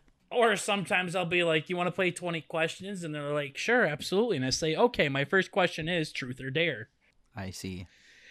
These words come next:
Speaker 1: You know what I mean? So, 'cause
Speaker 2: Yeah.
Speaker 1: there were girls where I was like, "This ain't gonna happen," but
Speaker 2: Mm-hmm.
Speaker 1: might be able to have a little bit of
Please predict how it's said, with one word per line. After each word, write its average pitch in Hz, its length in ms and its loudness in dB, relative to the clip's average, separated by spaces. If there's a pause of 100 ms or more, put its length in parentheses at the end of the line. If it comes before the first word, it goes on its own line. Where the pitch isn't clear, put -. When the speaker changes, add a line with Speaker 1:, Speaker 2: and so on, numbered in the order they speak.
(160)
Speaker 1:
You 262 560 6
know 247 160 6
what 226 140 8
I 202 140 6
mean? 202 320 0
So, 165 560 4 (760)
'cause 247 180 6
Speaker 2:
Yeah. 202 60 4
Speaker 1:
there 370 180 8
were 233 140 8
girls 180 540 6
where 160 220 6
I 151 160 6
was 131 340 -4
like, 117 500 -8 (360)
"This 190 240 4
ain't 147 240 6
gonna 143 240 0
happen," 156 580 4 (640)
but 196 380 10
Speaker 2:
Mm-hmm. 139 200 0 (560)
Speaker 1:
might 202 280 2
be 170 180 6
able 160 200 6
to 165 40 8
have 151 160 8
a 147 40 2
little 139 280 0
bit 131 180 0
of 120 220 -2